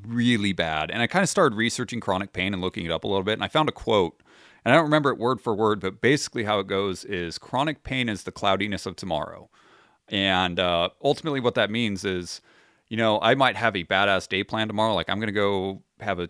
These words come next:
kick-ass long day fishing, shooting, hunting, but in the back of my mind, I know I'm not really gonna have fun because I know I'm gonna be in pain the whole time.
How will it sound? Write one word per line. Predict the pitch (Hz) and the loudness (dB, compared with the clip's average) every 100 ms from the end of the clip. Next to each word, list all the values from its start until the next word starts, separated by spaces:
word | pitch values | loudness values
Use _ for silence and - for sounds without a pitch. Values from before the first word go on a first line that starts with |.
| _ | _
kick-ass | - 110 107 98 - _ _ | -10 0 2 2 -2 _ _
long | 113 113 120 113 | 0 2 2 4
day | 117 110 | 4 2
fishing, | - 131 - 127 113 107 | 2 0 0 -2 -2 -4
shooting, | - 135 117 110 | -6 -4 -4 -4
hunting, | 101 110 117 107 110 110 - _ _ | -4 -4 -2 -2 -4 -8 -16 _ _
but | - 120 110 | 4 6 6
in | 127 | 2
the | 120 | 2
back | 110 113 | 4 4
of | 113 | 2
my | 107 | 0
mind, | 101 107 113 | 2 0 0
I | 98 | -2
know | 98 101 | 0 0
I'm | 98 | 2
not | 98 | 0
really | 104 95 | 0 -2
gonna | 95 92 | 0 -2
have | 92 - | -2 -2
fun | 92 95 104 | -2 0 -2
because | 101 104 | -4 -4
I | 87 | -4
know | 87 90 | -4 -4
I'm | 85 | -4
gonna | 85 | -6
be | 80 | -8
in | 80 | -8
pain | - 85 | -8 -10
the | 76 | -10
whole | 78 | -12
time. | - 82 76 | -10 -10 -10